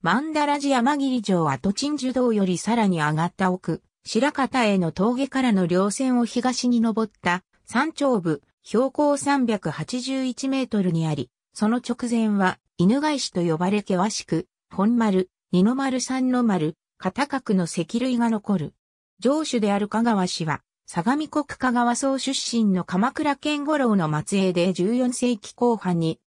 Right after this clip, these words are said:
讃岐の守護細川氏に従って入部し、その後、西讃岐の守護代の地位を得て、十五から十六世紀に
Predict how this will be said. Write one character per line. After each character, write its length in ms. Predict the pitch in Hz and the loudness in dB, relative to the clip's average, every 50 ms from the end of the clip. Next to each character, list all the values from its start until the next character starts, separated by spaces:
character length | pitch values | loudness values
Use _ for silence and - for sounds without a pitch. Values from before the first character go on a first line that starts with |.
| _ _ _ - | _ _ _ -4
讃 280 | - 277 311 311 285 | -2 -2 -2 -2 -2
岐 140 | - - 240 | -2 0 2
の 80 | 214 190 | 2 2
守 260 | 185 - - 220 214 | 0 -2 -2 -2 -2
護 40 | 190 | -2
細 300 | - - 165 - 247 254 | -2 -2 -2 -2 -2 -2
川 240 | - 262 254 262 | 0 0 0 0
氏 140 | 254 - 202 | 0 0 0
に 100 | 185 180 | 0 0
従 240 | 170 - - 202 202 196 | 0 -2 -2 -2 0 2
っ 100 | 196 190 | 0 0
て 220 | 190 _ - 190 190 | -2 _ -2 0 0
入 200 | 185 190 196 190 | 2 2 2 2
部 120 | 202 208 | 0 0
し、 260 | - - 170 165 - _ _ _ _ _ | 0 -2 -2 -2 -4 _ _ _ _ _
そ 180 | - - 202 | -4 0 0
の 160 | 220 269 294 | 2 2 0
後、 280 | 277 247 277 254 - - _ _ _ _ | 2 2 0 0 0 -4 _ _ _ _
西 220 | - 202 208 - - | 0 0 0 0 -2
讃 300 | - 302 311 311 311 285 | -4 -2 -2 -2 -2 -2
岐 140 | - 247 226 | 0 0 2
の 120 | 214 190 | 2 0
守 240 | 185 - - 185 185 | 0 0 0 2 2
護 120 | 214 262 | 2 2
代 200 | 269 262 233 214 | 2 2 2 2
の 140 | 196 190 175 | 0 0 -2
地 220 | - - 220 226 | -4 -4 -4 0
位 60 | 214 185 | 0 2
を 80 | 165 160 | 2 0
得 100 | 165 185 | 0 -2
て、 140 | - 185 156 | -2 -2 0
十 180 | 175 208 233 | 0 0 0
五 100 | 208 226 | 0 -2
か 160 | 233 - 208 185 | -2 0 -2 0
ら 140 | 165 156 | 0 0
十 260 | 139 - 156 170 233 247 | -2 -2 -2 0 0 0
六 220 | 240 233 - - | 0 -2 -2 -6
世 320 | - - 233 254 254 240 | -6 -2 -2 0 0 -2
紀 160 | 208 - 190 170 | -2 -2 -2 0
に 180 | 160 151 160 | 0 -2 -4